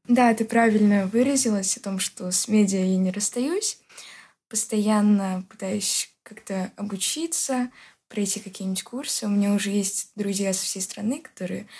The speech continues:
с которыми мы также повышаем свою квалификацию, если можно так выразиться. Какие события со мной произошли? Ну,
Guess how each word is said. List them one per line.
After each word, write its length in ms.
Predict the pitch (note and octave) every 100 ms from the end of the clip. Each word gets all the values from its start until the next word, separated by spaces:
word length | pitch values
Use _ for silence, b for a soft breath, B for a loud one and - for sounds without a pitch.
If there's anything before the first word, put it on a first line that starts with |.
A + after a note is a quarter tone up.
| B B B B
с 100 | -
которыми 340 | A3 G#3+ F#3+ F#3+
мы 160 | F#3+
также 520 | F#3 F#3+ F#3+ F#3+ F#3 - _ _
повышаем 600 | G#3 G3+ G#3 - F#3 F#3
свою 380 | F#3 - G3 F#3+ - _
квалификацию, 920 | _ G3 F#3 - G#3+ C4 F4 - G#3+
если 220 | F#3 -
можно 260 | F#3 F3+ G3
так 100 | - _
выразиться. 600 | F3+ F3+ F3+ F3 - F#3 - _
Какие 280 | - G#3+ B3+
события 580 | B3+ A3 A3+ D4+ - A3+
со 160 | - G3+
мной 160 | F#3+
произошли? 640 | - F#3+ F#3 F#3 - G2+ - _ B B B B B _ _
Ну, 440 | B3 C#4+ C#4 C4